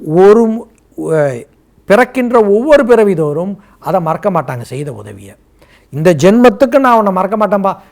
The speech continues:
நீ செய்திருக்கிற உதவி." இந்த ஜென்மம் மட்டும் இல்ல, எழுகின்ற பிறவி தோறும் அதை மறக்க மாட்டார்கள். "எழுமை எழுபிறப்பும் உள்ளுவர் எண்ணி பார்ப்பர் உள்ளுவர் தம் கண்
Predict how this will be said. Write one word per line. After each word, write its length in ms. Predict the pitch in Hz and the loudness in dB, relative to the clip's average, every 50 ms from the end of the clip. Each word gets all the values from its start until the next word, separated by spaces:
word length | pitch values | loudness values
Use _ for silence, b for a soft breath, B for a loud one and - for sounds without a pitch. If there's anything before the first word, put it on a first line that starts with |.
| b b | b b
நீ 120 | - 170 180 | -8 -8 -4
செய்திருக்கிற 460 | 135 180 202 214 220 214 196 185 202 | -2 -2 -2 0 0 -2 0 0 0
உதவி." 480 | 190 185 180 185 185 185 175 170 170 | 0 0 0 0 -2 -2 -4 -4 -6
இந்த 220 | 190 226 269 294 262 | -6 -4 -2 -2 0
ஜென்மம் 280 | 220 262 254 254 247 | 2 2 2 2 2
மட்டும் 260 | 226 220 196 196 190 180 | 0 0 0 0 -2 -2
இல்ல, 280 | 170 160 151 135 b b b b b b - | -2 -2 -4 -6 b b b b b b -6
எழுகின்ற 520 | 127 151 190 226 233 240 262 254 269 269 | 0 2 2 2 2 2 0 2 2 2
பிறவி 300 | - - 233 226 233 233 | 4 4 4 4 4 4
தோறும் 340 | 220 240 240 269 285 285 - | 4 6 6 6 6 4 0
அதை 220 | - 165 180 175 | -2 -2 -2 -2
மறக்க 360 | 160 151 147 127 - _ 160 147 | -2 -4 -6 -8 -10 _ -10 -10
மாட்டார்கள். 600 | 127 117 98 - 107 101 101 95 101 101 95 b b b b b b b b b - | -10 -12 -14 -14 -16 -16 -16 -16 -18 -20 -20 b b b b b b b b b -10
"எழுமை 500 | 139 147 170 175 170 175 170 156 135 - _ _ _ _ _ _ _ _ _ _ _ _ 131 131 143 | -4 -2 0 2 2 0 0 -2 -6 -8 _ _ _ _ _ _ _ _ _ _ _ _ -10 -2 2
எழுபிறப்பும் 800 | 190 208 226 233 151 180 170 151 143 120 - - 127 110 107 - _ _ _ _ _ _ _ | 4 4 4 4 2 2 0 0 -2 -6 -10 -14 -14 -14 -14 -18 _ _ _ _ _ _ _
உள்ளுவர் 540 | 175 196 226 247 240 233 214 170 143 - - | 0 2 4 4 4 4 4 2 0 -2 -4
எண்ணி 320 | 147 175 196 202 202 175 | -4 -2 0 0 -2 -2
பார்ப்பர் 460 | - - 123 - - - - - - _ _ _ _ _ _ _ _ _ _ _ _ _ _ _ | -4 -8 -10 -12 -14 -18 -20 -20 -20 _ _ _ _ _ _ _ _ _ _ _ _ _ _ _
உள்ளுவர் 440 | - 131 143 139 127 107 98 - - _ _ _ _ _ _ _ _ _ _ _ | -12 -10 -10 -8 -10 -12 -14 -18 -20 _ _ _ _ _ _ _ _ _ _ _
தம் 220 | - 156 156 147 127 | -8 -8 -8 -8 -10
கண் 220 | - 117 107 104 | -14 -16 -18 -18